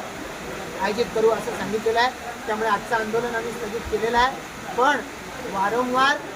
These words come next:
आम्हाला इथल्या स्थानिक तरुणांना आपापलं काम धंदा टाकून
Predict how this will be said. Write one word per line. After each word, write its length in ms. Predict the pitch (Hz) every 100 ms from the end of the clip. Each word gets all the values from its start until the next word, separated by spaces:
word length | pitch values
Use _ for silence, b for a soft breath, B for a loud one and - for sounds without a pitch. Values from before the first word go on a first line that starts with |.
| - - 208
आम्हाला 480 | 208 240 277 269 247 - - - - -
इथल्या 260 | - 269 262
स्थानिक 480 | - 240 247 254 247
तरुणांना 600 | 254 277 285 262 240 220 - - - - - 175 - 190
आपापलं 560 | 214 247 254 262 269
काम 380 | 269 240 240 254
धंदा 300 | 233 - 247
टाकून 460 | 226 226 - 269